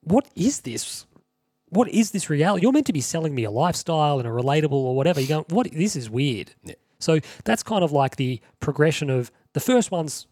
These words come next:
Speaker 1: sort of fine, but you're like, "Just go all in."
Speaker 2: Yeah.
Speaker 1: The second one is you're thinking a bit hard about this. Like, you, you've made this a bit of a
Speaker 2: The
Speaker 1: mess.
Speaker 2: third one, you just fucked the whole thing up.
Speaker 1: And then the third one is you fucking, you've nutted this up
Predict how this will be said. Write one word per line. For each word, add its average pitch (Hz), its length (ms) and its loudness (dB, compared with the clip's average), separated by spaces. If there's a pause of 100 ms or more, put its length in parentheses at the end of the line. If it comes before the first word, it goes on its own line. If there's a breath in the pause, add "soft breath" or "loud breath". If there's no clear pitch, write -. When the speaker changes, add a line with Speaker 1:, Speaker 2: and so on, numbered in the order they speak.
(120)
Speaker 1:
sort - 180 -4
of 135 60 -2
fine, 151 600 0
but 147 120 2
you're 139 100 2
like, 131 280 -2 (760)
"Just - 160 -8
go 131 160 4
all 117 160 -2
in." 101 180 -8 (260)
Speaker 2:
Yeah. 113 140 -4 (400)
Speaker 1:
The 139 80 0
second 202 320 -2
one 151 180 2
is 135 360 0
you're 139 120 0
thinking 123 680 -2 (440)
a 139 100 -2
bit 156 160 -2
hard 170 220 2
about 214 220 0
this. 240 520 -2
Like, 135 180 -2
you, 139 220 -4
you've 143 160 -4
made 156 200 0
this 143 140 -4
a 135 60 -14
bit 127 100 2
of 120 80 -2
a 117 40 -4
Speaker 2:
The 110 100 -2
Speaker 1:
mess. 120 60 -2
Speaker 2:
third 151 140 6
one, 127 120 6
you 120 80 0
just 113 160 0
fucked - 180 -10
the - 60 -6
whole 98 140 -2
thing 95 180 -14
up. - 80 4
Speaker 1:
And 180 80 6
then 175 100 2
the 160 80 4
third 214 300 4
one 180 120 0
is 143 280 -2
you 160 320 -2
fucking, 120 680 -2
you've 131 280 -2
nutted 123 580 0
this 135 180 0
up 113 220 -6